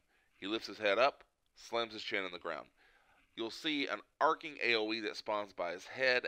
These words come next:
and it will fill in red. The moment the red hits the edge, his chin slams down. This attack is instantly lethal, so timing is important. You need to stand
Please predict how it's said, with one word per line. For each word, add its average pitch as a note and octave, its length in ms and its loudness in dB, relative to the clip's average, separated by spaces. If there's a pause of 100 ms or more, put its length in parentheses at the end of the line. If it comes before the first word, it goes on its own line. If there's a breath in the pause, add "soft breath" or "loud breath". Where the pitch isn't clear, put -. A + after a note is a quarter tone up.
and G2 180 -2
it F#2 140 -10
will F#2 120 -12 (100)
fill C3+ 240 0
in G2+ 260 -8
red. F#2 240 0 (540 soft breath)
The G2+ 100 -2 (180)
moment F3+ 440 -2
the A2+ 100 -4
red A#2 280 0
hits A#2 220 -10
the G2 160 -8
edge, F2 440 0 (160)
his F2+ 180 -12
chin G#2 300 -6
slams F2+ 340 -6
down. - 240 -8 (500 soft breath)
This C#3 220 4
attack B2+ 380 0 (120)
is F#2+ 200 -10 (240)
instantly A2+ 540 -6
lethal, G2 440 -6 (320 soft breath)
so - 160 -8
timing G#2 380 0
is G2+ 100 -12
important. F2+ 480 -8 (460 soft breath)
You G#2 100 -14
need A#2 140 -8
to A2+ 80 -4
stand G2+ 340 -4